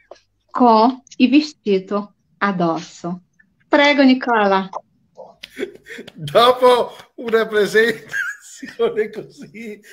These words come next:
Speaker 2: è difficile parlare
Speaker 1: La
Speaker 2: in maniera
Speaker 1: cosa più
Speaker 2: seria.
Speaker 1: eccitante da fare con il vestito addosso.
Speaker 2: Ok.
Speaker 1: Prego, Nicola.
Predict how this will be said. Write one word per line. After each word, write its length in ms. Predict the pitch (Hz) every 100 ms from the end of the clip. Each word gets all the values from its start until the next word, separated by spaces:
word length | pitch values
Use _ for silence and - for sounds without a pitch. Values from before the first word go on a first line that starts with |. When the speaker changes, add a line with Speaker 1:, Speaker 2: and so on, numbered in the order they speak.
| -
Speaker 2:
è 160 | - 208
difficile 760 | 196 170 - 196 196 202 185
parlare 580 | 175 165 170 170 165 170 190
Speaker 1:
La 100 | 190
Speaker 2:
in 100 | 175
maniera 440 | 180 254 254 254
Speaker 1:
cosa 80 | 226
più 100 | 262
Speaker 2:
seria. 160 | 269 175
Speaker 1:
eccitante 500 | 254 - 247 254 220
da 200 | 220 -
fare 280 | 220 233 233
con 180 | 254
il 60 | 262
vestito 560 | 277 302 - 208 185 208
addosso. 520 | 196 185 185 185 -
Speaker 2:
Ok. 340 | 185 - 139
Speaker 1:
Prego, 320 | 131 247 254 233
Nicola. 680 | 226 226 220 202 202 202